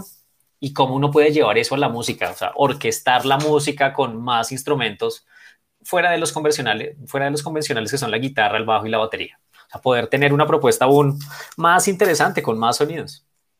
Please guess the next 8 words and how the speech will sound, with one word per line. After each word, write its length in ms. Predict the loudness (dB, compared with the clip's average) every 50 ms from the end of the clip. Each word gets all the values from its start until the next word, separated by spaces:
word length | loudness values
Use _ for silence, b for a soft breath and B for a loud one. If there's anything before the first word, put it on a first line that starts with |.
| _ _ _ _ _ _ _ _ _ _ _ -20 B B B B B B B _ 0
Y 120 | 2 2
exacto, 300 | 2 2 2 0 0 0
y 120 | -2 0
ese 160 | -2 0 2 2
disco 240 | 2 2 2 -2
aparte 320 | 0 2 2 2 4 4 2
es 100 | 2 0
brutalísimo. 800 | -2 -10 -6 -2 -2 -2 -2 -2 -4 -4 -4 -6 -6 -8 -12 -14